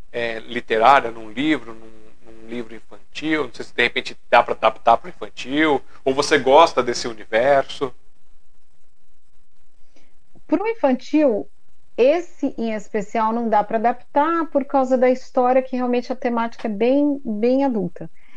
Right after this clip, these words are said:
Speaker 2: Mas eu tenho um projeto que se chama Olivia e as Cores Vivas, que é um C D e D V D infantil,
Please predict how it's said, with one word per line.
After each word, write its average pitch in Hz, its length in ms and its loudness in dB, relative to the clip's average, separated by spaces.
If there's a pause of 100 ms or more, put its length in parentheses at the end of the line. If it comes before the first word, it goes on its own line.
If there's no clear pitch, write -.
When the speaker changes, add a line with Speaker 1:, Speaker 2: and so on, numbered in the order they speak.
(220)
Speaker 2:
Mas 233 260 2
eu 285 80 6
tenho 320 240 -2
um 349 60 -4
projeto 247 420 2
que - 100 -10
se 262 140 -2
chama 247 680 0 (340)
Olivia 226 760 4
e 254 140 4
as 269 200 2
Cores 214 380 0
Vivas, 170 560 -2 (680)
que 277 280 6
é 262 280 6
um 277 320 4
C 269 260 2
D 240 440 4
e 285 100 0
D 247 140 4
V 226 140 2
D 202 180 -2
infantil, 240 1040 0